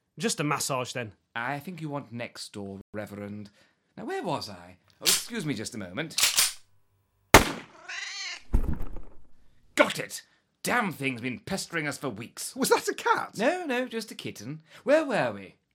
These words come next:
Speaker 2: Ah, yes. Ethical. Ethical, ethical, ethical. Well, first of all, we have a Christian investment account. Here, all of your money goes towards bombing the Middle East.
Speaker 3: Do you have something that invests in ethical businesses?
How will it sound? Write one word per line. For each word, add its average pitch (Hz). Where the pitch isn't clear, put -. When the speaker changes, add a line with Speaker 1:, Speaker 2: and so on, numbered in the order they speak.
Speaker 2:
Ah, -
yes. -
Ethical. -
Ethical, 170
ethical, 143
ethical. 101
Well, 175
first 277
of 165
all, 151
we 139
have 135
a 131
Christian 131
investment 98
account. 113
Here, 127
all 117
of 156
your 120
money 110
goes 110
towards 107
bombing 104
the 110
Middle 98
East. -
Speaker 3:
Do 202
you 202
have 226
something 202
that 160
invests 165
in 170
ethical 170
businesses? 151